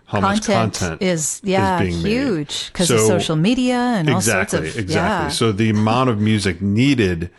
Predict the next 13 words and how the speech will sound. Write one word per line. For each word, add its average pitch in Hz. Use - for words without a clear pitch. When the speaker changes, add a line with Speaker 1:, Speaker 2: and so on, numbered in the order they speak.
Speaker 1:
had 110
to 104
just 87
blow 98
up. 78
And 127
then 123
I 123
think 123
the 101
third 131
reason 104
is, 95